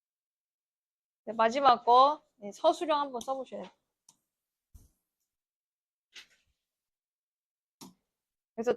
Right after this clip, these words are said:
또 얘가 또 뭐다? 일종의 우리가 이제 이때 가주-, 강조금이라고 하는데, 위드 위치 별표.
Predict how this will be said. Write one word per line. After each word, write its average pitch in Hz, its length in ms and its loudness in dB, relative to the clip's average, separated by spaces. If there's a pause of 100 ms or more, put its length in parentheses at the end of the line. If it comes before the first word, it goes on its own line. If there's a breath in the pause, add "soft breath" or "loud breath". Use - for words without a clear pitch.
또 415 220 10
얘가 277 280 2
또 247 100 -4
뭐다? 226 420 0 (2000)
일종의 262 400 -4
우리가 226 360 -4
이제 202 220 -12 (680)
이때 - 260 0
가주-, 214 260 -4 (140)
강조금이라고 233 560 -6
하는데, 233 380 -8 (1600)
위드 240 320 -4
위치 233 240 -6
별표. 214 460 -8